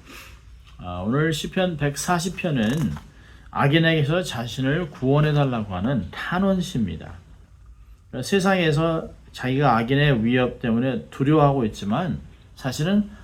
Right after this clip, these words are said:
하나님이 모든 것을 통치하고 있다라고 하는 확신 때문에, 사실 그걸 믿기 때문에 하나님께 도움을,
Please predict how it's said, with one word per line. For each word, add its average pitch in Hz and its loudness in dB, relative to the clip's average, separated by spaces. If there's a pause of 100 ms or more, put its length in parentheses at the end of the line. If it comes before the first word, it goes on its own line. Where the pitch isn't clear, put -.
(260)
하나님이 208 6
모든 160 4
것을 185 -2
통치하고 196 0
있다라고 143 0
하는 143 0
확신 - -4
때문에, 107 -4 (500)
사실 208 -6 (240)
그걸 151 2
믿기 139 0
때문에 113 2
하나님께 123 -2
도움을, 113 0